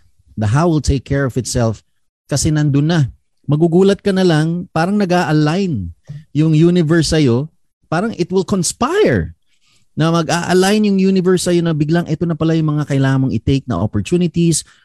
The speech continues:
dumarating na rin sa'yo bigla because the mindset, correct na.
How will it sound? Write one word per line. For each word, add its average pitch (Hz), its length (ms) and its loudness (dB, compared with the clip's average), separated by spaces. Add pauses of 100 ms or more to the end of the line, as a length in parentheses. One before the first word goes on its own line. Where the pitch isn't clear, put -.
(120)
dumarating 117 760 2
na 120 160 2
rin 113 160 0
sa'yo 117 320 -2
bigla 139 400 -2 (400)
because 165 280 -4
the 139 120 -8
mindset, 139 600 0 (520)
correct 185 320 -4
na. 135 280 -2